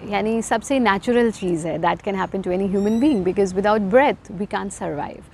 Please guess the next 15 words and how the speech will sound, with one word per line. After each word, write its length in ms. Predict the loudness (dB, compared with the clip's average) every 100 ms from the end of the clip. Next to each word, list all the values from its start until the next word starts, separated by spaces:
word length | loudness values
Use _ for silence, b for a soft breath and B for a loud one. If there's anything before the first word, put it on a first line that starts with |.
| B B B 2
तो 60 |
सबसे 380 | 4 4 4 4
आसान 760 | 6 6 4 2 4 4 2 0
योग 420 | 0 0 -2 -4
का 400 | 2 6 6 4 2
जो 160 | -4
श्वास 380 | -2 2 2 2
का 120 | -4
नियम 260 | -4 -2 -4
है 100 | -2
वो 160 | -2 0
ये 260 | 2 0
कि 500 | 0 -2 2 2 2 0
जहाँ 420 | 2 4 4 2
बल 500 | 4 6 6 4